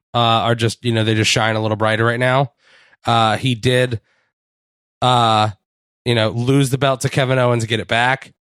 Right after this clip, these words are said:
So not hot potatoed, but, like, you know, clearly he's beatable. Um, and, uh,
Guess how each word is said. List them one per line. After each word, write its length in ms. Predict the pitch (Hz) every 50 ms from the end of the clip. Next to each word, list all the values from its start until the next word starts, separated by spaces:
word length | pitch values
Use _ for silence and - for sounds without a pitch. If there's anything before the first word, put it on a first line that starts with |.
| _ _ _
So 520 | - - - 117 113 113 113 113 110 - _ _ _ -
not 320 | 131 139 143 143 - - -
hot 320 | - - - 170 156 143 -
potatoed, 540 | 170 - - 160 156 151 160 165 165 147
but, 140 | 127 139 117
like, 240 | 123 120 120 117 -
you 80 | 151 131
know, 180 | 113 107 101 - _ _ _ - _ _ _
clearly 320 | - 185 185 185 180 170
he's 140 | 156 151 131
beatable. 460 | 113 135 135 123 117 104 117 127 123 - _ _ _ _ _
Um, 680 | 117 120 120 117 117 113 113 113 113 110 110 110 - _ _ _ _ _ _ _ _ _ _ _ _ _ _ _ _ _ _ _
and, 380 | - 127 131 127 127 123 127 127
uh, 500 | 120 120 117 117 113 117 113 113 113